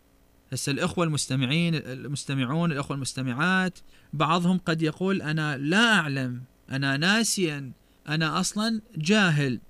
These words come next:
فالإمام يقول هنا في الرواية، ك-، كما أنقل لكم أنا الرواية هنا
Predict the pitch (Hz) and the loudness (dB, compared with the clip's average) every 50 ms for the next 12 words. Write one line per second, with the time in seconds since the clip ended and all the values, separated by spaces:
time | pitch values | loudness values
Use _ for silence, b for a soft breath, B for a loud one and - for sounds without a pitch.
0 | - - - - _ - 139 120 127 143 147 143 131 123 123 - 143 131 131 143 | -20 -20 -20 -14 _ -4 -4 -2 -2 -2 0 0 0 -2 -2 -2 -4 -2 -2 -2
1 | 151 160 165 - 135 123 123 123 143 156 139 123 - 123 - 127 123 - - 143 | -2 -2 -2 -2 -4 -4 -2 0 0 0 0 0 -2 -4 -6 -6 -6 -4 -2 -2
2 | 135 131 85 113 139 - - 143 147 147 - - 156 156 165 170 165 143 139 135 | -2 -2 -2 -4 -6 -4 -2 -2 -2 -2 -2 -4 -4 -2 -2 -2 -2 -2 -4 -4
3 | 135 135 139 156 175 185 190 180 170 170 175 175 175 175 175 | -4 -2 0 0 0 0 0 0 2 2 2 2 0 0 -2